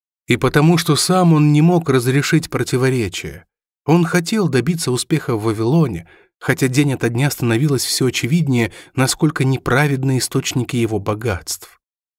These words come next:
Робин нашёл единственный способ, как оправдать своё нынешнее благополучие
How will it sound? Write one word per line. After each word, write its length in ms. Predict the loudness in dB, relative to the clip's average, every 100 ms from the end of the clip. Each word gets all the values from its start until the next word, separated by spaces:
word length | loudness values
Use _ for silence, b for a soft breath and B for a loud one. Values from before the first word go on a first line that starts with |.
| _ _ _ _
Робин 420 | 2 4 4 4
нашёл 320 | 2 2 4
единственный 600 | 4 4 2 2 0 0
способ, 500 | -2 0 0 0 -2
как 200 | -4 -4
оправдать 500 | -2 0 0 0 -2
своё 340 | -2 -2 0 0
нынешнее 480 | 2 0 -2 -4 -4
благополучие 840 | -2 -2 -2 -2 0 0 0 -2